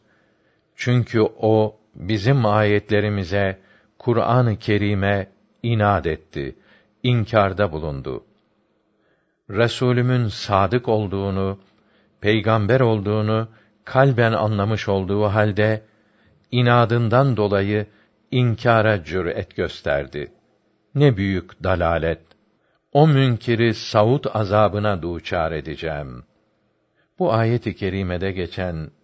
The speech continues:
Saud ile ilgili hadis-i şerifte buyuruldu ki, Saud cehennemde bir dağdır. Ona kâfir yetmiş yılda çıkabilir. Sonra oradan düşer, bu böyle devam eder. Sonra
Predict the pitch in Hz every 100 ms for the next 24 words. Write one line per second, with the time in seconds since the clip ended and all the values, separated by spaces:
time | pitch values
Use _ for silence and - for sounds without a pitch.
0 | _ - - 104 104 127 - 110 98 98
1 | 107 95 90 95 87 90 113 110 95 -
2 | 87 87 92 80 87 85 85 85 110 117
3 | 117 120 _ _ _ _ _ - - 110
4 | 101 127 - _ _ _ _ 76 95 110
5 | 117 117 110 110 110 107 104 90 73 95
6 | 92 65 65 - _ _ _ _ _ _
7 | _ - 117 120 131 - _ _ _ _
8 | 117 117 113 - 127 101 95 113 - 160
9 | - 107 101 92 90 - - 78 69 58
10 | 57 _ _ _ _ _ - 165 156 110
11 | 98 95 90 92 95 82 78 - 95 104
12 | - _ _ _ 80 107 117 92 127 139
13 | 104 98 90 82 80 67 65 60 58 -
14 | _ _ _ _ _ _ _ - - 113
15 | 123 113 110 110